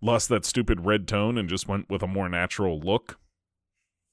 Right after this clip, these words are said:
And instantly got better because the red tone made no fucking sense to begin with.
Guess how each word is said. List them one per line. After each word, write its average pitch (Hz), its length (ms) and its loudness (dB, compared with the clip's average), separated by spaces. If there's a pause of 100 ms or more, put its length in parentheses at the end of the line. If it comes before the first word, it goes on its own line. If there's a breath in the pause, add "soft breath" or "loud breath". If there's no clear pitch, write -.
(380)
And 113 320 2
instantly 110 480 -2
got 98 260 -2
better 107 260 2
because 110 320 -2
the 101 100 -4
red 98 300 -4
tone 110 360 0
made 92 180 -2
no 98 140 -4
fucking 98 320 -6
sense 101 220 -8
to 87 60 -10
begin 92 280 -8
with. 131 240 -6